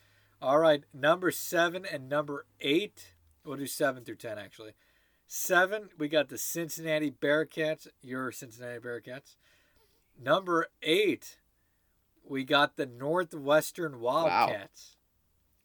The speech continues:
Speaker 1: Number nine, we got the Georgia Bulldogs,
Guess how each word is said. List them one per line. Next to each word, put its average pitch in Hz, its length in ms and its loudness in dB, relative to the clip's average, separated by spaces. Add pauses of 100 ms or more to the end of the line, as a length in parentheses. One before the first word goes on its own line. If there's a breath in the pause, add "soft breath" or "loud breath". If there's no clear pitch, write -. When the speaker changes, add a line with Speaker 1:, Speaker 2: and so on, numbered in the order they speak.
(760)
Speaker 1:
Number 135 340 -6
nine, 151 520 0 (600)
we 143 80 -20
got 135 260 0
the 127 100 -6
Georgia 135 460 -4
Bulldogs, 151 800 0